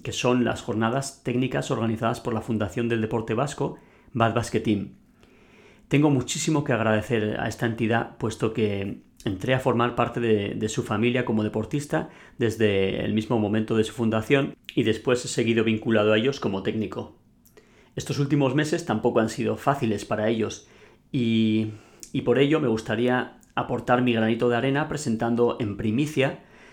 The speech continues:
para sus deportistas mi programa de las cuatro estaciones de la preparación mental. Se trata de un programa práctico que tiene como objetivo dotar al deportista de recursos y herramientas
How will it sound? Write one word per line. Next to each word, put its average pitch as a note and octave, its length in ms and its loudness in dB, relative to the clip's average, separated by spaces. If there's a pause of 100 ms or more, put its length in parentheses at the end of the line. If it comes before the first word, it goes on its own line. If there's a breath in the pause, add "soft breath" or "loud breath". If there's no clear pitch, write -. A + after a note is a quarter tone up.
(180 loud breath)
para A2+ 160 0
sus G#2+ 180 -6
deportistas C#3 680 -2
mi A#2 80 0
programa B2 540 0
de A#2+ 320 2
las A2 240 -4
cuatro D3 340 2
estaciones C3 560 -2
de B2 80 0
la A2 140 -2
preparación A2+ 500 -2
mental. G#2+ 540 -2 (500 loud breath)
Se - 160 -2
trata E3+ 300 4
de C3+ 80 4
un D3 100 4
programa C#3 500 2
práctico D3 640 -4
que A2+ 100 -2
tiene D3+ 280 0
como C3+ 200 2
objetivo C3 480 -2
dotar C3 380 0
al C#3+ 100 4
deportista C3 580 -2
de A#2+ 80 2
recursos D#3+ 640 -2
y A#2+ 80 4
herramientas A#2+ 640 -2